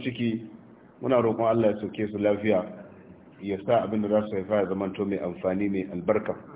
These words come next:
Gwamnatoci a jihohi, muna roƙon Allah ya riko da hannayensu, su ji tausayin al'umma. Allah ya musu jagora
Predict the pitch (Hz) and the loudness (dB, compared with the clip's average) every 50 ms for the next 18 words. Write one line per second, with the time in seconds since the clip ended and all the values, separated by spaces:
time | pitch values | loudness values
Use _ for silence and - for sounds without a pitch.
0 | - - - - - - - - - - - - - - - - - 104 101 120 | -18 -18 -18 -18 -20 -20 -20 -20 -20 -20 -20 -20 -20 -20 -20 -14 -8 0 2 4
1 | 131 139 131 123 139 135 127 135 143 139 120 113 104 117 123 123 123 123 120 127 | 6 6 4 6 4 2 2 4 0 2 2 2 0 2 2 4 4 4 4 4
2 | 127 120 127 131 127 120 110 107 104 107 113 113 117 117 117 113 107 101 95 95 | 4 4 4 4 6 6 4 4 2 0 0 0 2 2 4 4 4 4 4 2
3 | 104 - - 120 123 117 107 104 - 117 113 110 110 107 104 107 110 107 - 107 | 2 0 0 2 2 2 2 2 0 0 -2 2 2 4 4 4 4 2 0 -4
4 | 95 - - - - - - - - - - - 107 120 131 123 127 113 107 117 | -8 -8 -12 -18 -20 -20 -20 -20 -20 -20 -12 -6 -4 -2 0 2 2 2 2 2
5 | 107 110 107 110 107 98 107 107 107 98 90 - - - - - - - - - | 2 2 2 0 -2 -4 -2 -4 -2 -2 -4 -6 -8 -12 -16 -18 -20 -20 -20 -20
6 | - - - - - - - - - - 104 117 120 117 113 117 110 110 107 90 | -20 -20 -20 -20 -20 -20 -20 -14 -2 0 4 6 6 6 6 4 2 0 -2 2
7 | 98 98 95 92 104 123 127 127 120 110 - | 4 4 4 4 6 6 8 8 6 6 4